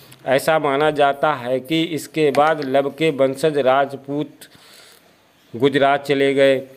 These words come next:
और मेवाड़ में आकर बस गए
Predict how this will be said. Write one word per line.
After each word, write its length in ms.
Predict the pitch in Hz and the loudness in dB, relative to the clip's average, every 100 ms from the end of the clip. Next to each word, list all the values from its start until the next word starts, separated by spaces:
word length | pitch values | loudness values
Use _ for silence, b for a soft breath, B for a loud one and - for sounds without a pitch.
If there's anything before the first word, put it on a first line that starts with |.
| - | -4
और 200 | 147 151 | 2 2
मेवाड़ 540 | 139 139 135 139 147 156 | 4 2 4 4 2 0
में 260 | 160 165 | 0 -2
आकर 420 | 165 131 135 160 156 | 0 0 2 2 2
बस 260 | 127 131 | 0 -2
गए 380 | 127 139 143 135 | 0 2 2 0